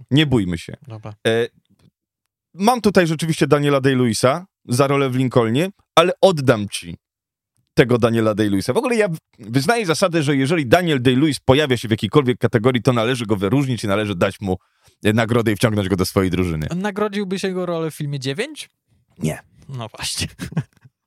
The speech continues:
Speaker 2: Ja bym nagrodził, ja go lubię w tym filmie. Ja ogólnie lubię Daniela Day-Lewisa jako człowieka i lubię jego energię, którą wrzuca na ekran.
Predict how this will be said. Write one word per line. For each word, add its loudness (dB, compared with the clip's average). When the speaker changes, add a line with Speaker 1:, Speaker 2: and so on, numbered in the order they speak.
Speaker 2:
Ja -2
bym -4
nagrodził, -4
ja -2
go -2
lubię -4
w -12
tym -8
filmie. -12
Ja -4
ogólnie -4
lubię -4
Daniela -4
Day-Lewisa -4
jako -4
człowieka -4
i -4
lubię -6
jego -6
energię, -6
którą -8
wrzuca -8
na -8
ekran. -6